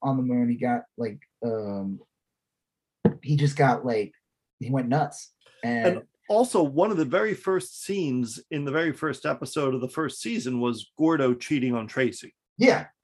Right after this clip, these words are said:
Speaker 1: cheating, and he was a drunk.
Speaker 2: Yep.
Speaker 1: So,
Speaker 2: Bad dad.
Speaker 1: and, and then in the,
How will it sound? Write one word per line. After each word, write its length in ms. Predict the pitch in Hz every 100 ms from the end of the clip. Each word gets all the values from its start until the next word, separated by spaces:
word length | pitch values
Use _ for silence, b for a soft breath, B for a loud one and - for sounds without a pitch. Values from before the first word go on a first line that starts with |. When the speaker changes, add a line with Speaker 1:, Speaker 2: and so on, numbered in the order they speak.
| -
Speaker 1:
cheating, 600 | - 196 208 214 208 202 _ _ _ -
and 80 |
he 80 | 131
was 100 | 123
a 60 | 110
drunk. 520 | - 156 175 190 - - _ _
Speaker 2:
Yep. 220 | 135 156 - _ _ _ 135
Speaker 1:
So, 240 | 147 151
Speaker 2:
Bad 140 | 139 127
dad. 20 | 147
Speaker 1:
and, 140 | 120 - _ _ _ _ _ _
and 140 | 147
then 160 | 151 147
in 140 | 147
the, 160 | 143 139